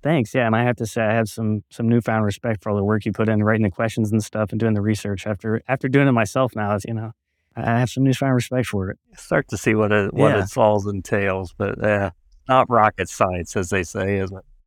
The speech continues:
Speaker 1: So before we introduce our guest here, I do wanna mention that we're doing something we do on a,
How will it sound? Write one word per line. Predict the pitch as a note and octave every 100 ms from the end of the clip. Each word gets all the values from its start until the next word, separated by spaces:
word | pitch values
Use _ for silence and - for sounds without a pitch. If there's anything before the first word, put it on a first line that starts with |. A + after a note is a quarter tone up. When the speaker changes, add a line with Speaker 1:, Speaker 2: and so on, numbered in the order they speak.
| _
Speaker 1:
So | - C3 B2
before | A2+ A#2 D3 E3
we | D#3+ C3+
introduce | A2+ A#2 A2+
our | G#2
guest | G#2+ A2 -
here, | G#2+
I |
do | G#2 A2+
wanna | A2+ G#2+
mention | G#2+ G#2+ A2 G#2
that | G#2 G2+ G#2
we're | A2+ G#2+
doing | G#2 G#2+ G#2
something | G#2+ G2 G#2+ G#2 G2 -
we | C3
do | C3+
on | A2+
a, | G#2